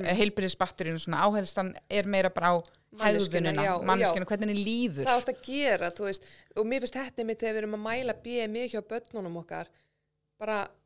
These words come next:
Speaker 1: uh, þú passar inn, passar inn, passar inn, kannski bara allt börn sem eru vannærð eða bara hafa engan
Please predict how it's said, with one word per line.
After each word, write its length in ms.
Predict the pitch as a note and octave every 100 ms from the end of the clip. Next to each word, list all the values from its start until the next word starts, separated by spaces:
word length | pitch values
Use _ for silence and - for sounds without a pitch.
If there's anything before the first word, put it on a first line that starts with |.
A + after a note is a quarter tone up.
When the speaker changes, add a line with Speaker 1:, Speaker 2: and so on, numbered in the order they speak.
| _
Speaker 1:
uh, 180 | G#3 G#3
þú 260 | G#3 - D4+
passar 300 | D#4 D#4+ E4
inn, 200 | E4 E4
passar 280 | D#4 D#4 D#4+
inn, 200 | D#4 D#4
passar 300 | D4 C4 B3+
inn, 200 | C4 D4
kannski 240 | D4+ A3 F3
bara 120 | F3+
allt 120 | F#3+
börn 140 | G3 G3
sem 140 | F#3+
eru 100 | F#3
vannærð 420 | F#3 G3 G3+ G3
eða 460 | G3 F#3+ F#3 F#3 F3+
bara 260 | G3 F#3 F#3+
hafa 120 | F#3+
engan 200 | G3 G#3